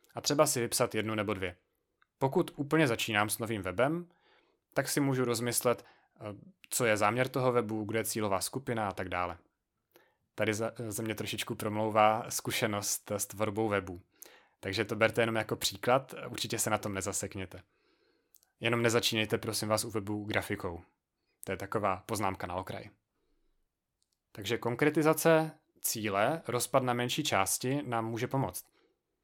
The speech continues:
Ale ono to funguje i opačně. Pokud já mám moc malý akční krok, moc malý cíl,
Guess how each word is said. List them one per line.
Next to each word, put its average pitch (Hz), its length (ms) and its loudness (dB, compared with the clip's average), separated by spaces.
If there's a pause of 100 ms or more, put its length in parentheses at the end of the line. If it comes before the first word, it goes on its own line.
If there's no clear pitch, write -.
(160)
Ale 113 200 2
ono 117 160 -2
to 131 100 0
funguje 123 340 4
i 127 80 2
opačně. 131 440 -2 (400)
Pokud - 260 -2
já 120 120 8
mám 131 360 4 (140)
moc 135 300 0
malý 151 300 8
akční 113 360 -4
krok, 98 240 -4
moc 113 220 -4
malý 131 220 4
cíl, 117 300 0